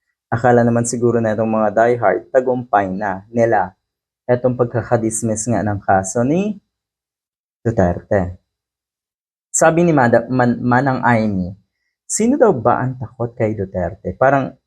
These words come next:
sinabay niya doon sa idea, sino bang takot? Or bakit ba kayo takot kay Duterte? Bakit ba kayo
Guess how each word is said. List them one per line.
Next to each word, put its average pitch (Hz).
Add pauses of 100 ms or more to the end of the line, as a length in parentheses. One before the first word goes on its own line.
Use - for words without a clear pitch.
(140)
sinabay 123
niya 123
doon 120
sa 92
idea, 110
sino 202
bang 160
takot? - (400)
Or 170
bakit 226
ba 202
kayo 151
takot 139
kay 120
Duterte? - (400)
Bakit 208
ba 180
kayo 156